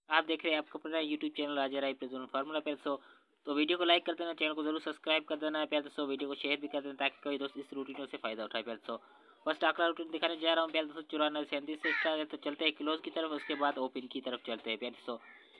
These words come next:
यहाँ पर फोर्थ फिगर पड़ा है सात, सात को हमने बाहर निकाला, सात से एक प्लस किया, आठ,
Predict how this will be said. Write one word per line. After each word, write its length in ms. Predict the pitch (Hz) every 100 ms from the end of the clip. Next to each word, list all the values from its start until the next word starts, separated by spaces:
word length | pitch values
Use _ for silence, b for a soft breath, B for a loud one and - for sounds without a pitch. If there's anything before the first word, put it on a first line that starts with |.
| B -
यहाँ 140 | 156 180
पर 100 | 190
फोर्थ 220 | 175 175
फिगर 200 | - 180
पड़ा 160 | 170 170
है 60 |
सात, 280 | 165 160 160
सात 160 | 160 156
को 100 | 160
हमने 120 | 156
बाहर 200 | 147 151
निकाला, 240 | 156 156
सात 200 | 147 143
से 120 | - 143
एक 80 | -
प्लस 160 | 143 -
किया, 140 | 131
आठ, 260 | 127 151